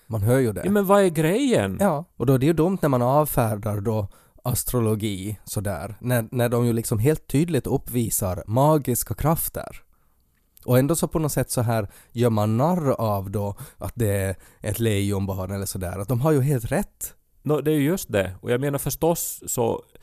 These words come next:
Speaker 2: måste det ju på något sätt handla om nå intuition. Eh, min lillebrors f-, fru hade säkert tänkt att, "Ja, vänta nu, nu är det ju nog ett par månader sedan vi har hört något om hur det går för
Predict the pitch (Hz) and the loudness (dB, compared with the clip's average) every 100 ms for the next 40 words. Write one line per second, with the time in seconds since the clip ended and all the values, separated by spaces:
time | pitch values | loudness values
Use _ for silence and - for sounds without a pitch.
0 | - - - 123 - 117 113 - 104 113 | -20 -16 0 0 0 -2 -2 0 0 -2
1 | - 95 - 107 104 95 92 92 95 98 | -2 -4 -2 -2 -2 0 -2 -2 -4 -4
2 | 98 - 92 - 104 95 80 - - _ | -6 -2 -4 -2 -2 -2 -4 -10 -16 _
3 | _ _ - 92 92 92 101 104 107 107 | _ _ -2 0 0 -2 -2 0 2 2
4 | 98 101 98 - - - - 104 95 98 | 2 0 -2 -4 -10 -10 -2 -2 0 -4
5 | - 95 95 - - - _ _ - 120 | -4 -2 -4 -6 -10 -20 _ _ 0 2
6 | 113 107 95 - - _ - 107 135 170 | 0 -2 -6 -8 -18 _ 0 2 2 0
7 | 98 92 92 107 117 180 160 139 - _ | -2 -2 2 2 2 0 0 -4 -6 _
8 | - 110 - - 117 110 104 139 170 117 | -6 -6 -4 0 2 2 2 2 2 2
9 | 98 - 101 95 90 - 98 101 95 101 | 2 2 0 0 -4 -6 -6 -4 0 0
10 | 98 98 98 95 95 90 95 92 90 101 | 0 -2 -2 0 0 0 -4 -4 0 0
11 | 95 - 95 90 | 0 -4 -6 -6